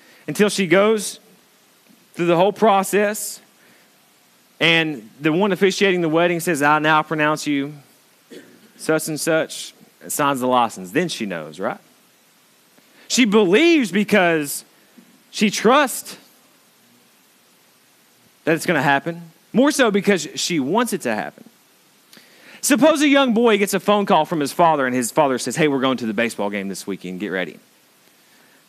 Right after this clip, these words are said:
Does the boy know at that moment that he's going to the game?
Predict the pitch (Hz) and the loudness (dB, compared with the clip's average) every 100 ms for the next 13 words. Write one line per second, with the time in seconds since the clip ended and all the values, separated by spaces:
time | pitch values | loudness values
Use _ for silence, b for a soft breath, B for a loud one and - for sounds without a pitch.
0 | _ - 151 165 160 185 156 147 147 147 | _ -6 -4 -2 0 0 2 0 0 -2
1 | 135 131 123 113 110 104 110 110 110 104 | -2 -2 -2 -4 -6 -4 -4 -4 -4 -6
2 | 95 90 71 | -8 -8 -12